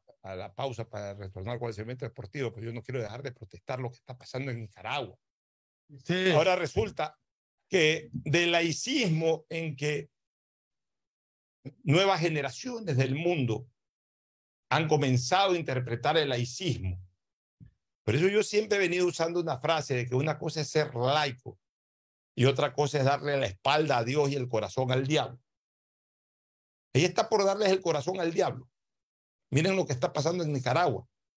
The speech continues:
Speaker 1: Ahora resulta que del laicismo lo que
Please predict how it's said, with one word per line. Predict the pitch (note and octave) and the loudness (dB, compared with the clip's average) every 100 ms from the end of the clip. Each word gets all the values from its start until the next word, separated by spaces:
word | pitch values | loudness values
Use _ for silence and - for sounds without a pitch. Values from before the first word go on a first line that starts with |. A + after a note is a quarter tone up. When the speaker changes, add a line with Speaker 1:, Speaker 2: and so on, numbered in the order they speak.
| - - | -20 -2
Speaker 1:
Ahora | C#3+ F3 | 4 4
resulta | E3+ - F#3 D#3+ C#3 | 4 0 0 0 0
que | D3 | 0
del | C#3+ | 2
laicismo | C#3+ D3 - A3+ A#3 G3 G3 - _ _ _ _ _ C#3 | 0 -2 -6 -4 -2 -2 -4 -8 _ _ _ _ _ 2
lo | C#3+ B2 | 4 4
que | C3+ C3+ - | 0 -2 -4